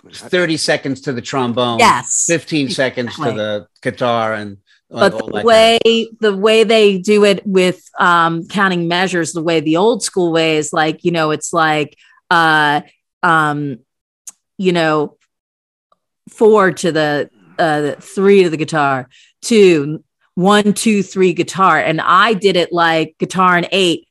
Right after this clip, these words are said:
Speaker 2: seven. So I would count bars, you know, I would just
Speaker 1: Right.
Speaker 2: count down
Speaker 1: Yeah.
Speaker 2: eights. And, uh, I started doing that a lot for Milt and Scott. And I started teaching all the A Ds that direct.
Speaker 1: Boy, I
Speaker 2: that
Speaker 1: gotta
Speaker 2: A D
Speaker 1: tell you that, that, that, I mean, your skill set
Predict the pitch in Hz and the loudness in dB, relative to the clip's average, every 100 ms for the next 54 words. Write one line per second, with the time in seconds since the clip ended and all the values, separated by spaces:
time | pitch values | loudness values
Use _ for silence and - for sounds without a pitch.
0 | _ - - 185 151 143 143 - - 214 | _ -4 0 0 0 -6 -8 -8 -2 0
1 | 214 233 208 180 - 175 160 104 73 - | 0 -2 0 0 2 2 2 0 -6 -12
2 | - - 180 165 156 - 170 175 - 165 | -8 -2 0 2 0 0 0 -2 -2 -4
3 | 185 160 156 170 156 127 120 - 98 95 | -2 -2 -2 -2 0 -2 -6 -16 -8 -2
4 | 180 156 - - - 165 160 156 151 156 | 0 0 -2 -8 -4 -2 -2 -2 -2 0
5 | 151 147 143 175 165 185 165 160 170 160 | 2 0 0 -2 0 0 0 0 -2 0
6 | 156 147 139 143 143 - 170 156 147 143 | 0 -2 0 2 2 -2 -4 -2 0 -2
7 | 143 - - _ _ _ _ 170 160 - | -4 -10 -14 _ _ _ _ -4 -2 0
8 | 156 147 143 - 151 - 156 147 156 143 | 2 4 2 -2 -6 -2 0 2 0 -2
9 | - 151 147 143 175 151 156 143 143 - | -2 -2 -4 -6 -6 -4 -4 -4 -6 -4
10 | 160 156 151 143 143 143 147 151 143 143 | -4 -2 -2 -2 -2 -2 -2 -2 -2 -2
11 | 135 - _ - 135 127 _ _ - 160 | -4 -8 _ -4 -4 -4 _ _ -2 0
12 | 151 - 190 - 285 196 151 214 170 143 | 0 -2 0 2 2 0 2 2 2 0
13 | 139 147 139 143 135 131 131 139 131 - | -2 -4 -8 -8 -6 -8 -6 -6 -8 -4
14 | 185 180 - - 131 127 | -2 -2 -6 -4 -2 -2